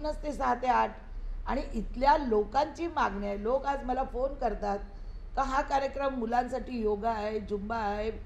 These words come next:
painting आहे, ड्रॉइंग आहे, त्याच्यानंतर तिथं वेगवेगळे कलाकार आहेत, पालिकेचं स्वच्छता अभियान. महापालिकेने अर्धा तासामध्ये परवानगी दिली अभिजित बांगर आयुक्तांनी,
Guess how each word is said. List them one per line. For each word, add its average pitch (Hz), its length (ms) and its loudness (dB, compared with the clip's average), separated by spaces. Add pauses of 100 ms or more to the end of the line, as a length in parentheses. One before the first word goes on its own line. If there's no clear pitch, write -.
(360)
painting 233 460 2
आहे, 214 180 0
ड्रॉइंग 233 520 -2
आहे, 214 200 0
त्याच्यानंतर 214 760 -4
तिथं 226 480 0 (380)
वेगवेगळे 247 460 2
कलाकार 254 520 2
आहेत, 214 220 2 (400)
पालिकेचं 262 520 2
स्वच्छता 240 480 -2
अभियान. 202 240 -2
महापालिकेने 311 760 -2
अर्धा 285 360 0
तासामध्ये 294 540 0
परवानगी 254 440 -2
दिली 226 300 -6 (460)
अभिजित 233 440 -2
बांगर 233 320 -2 (260)
आयुक्तांनी, 196 520 -2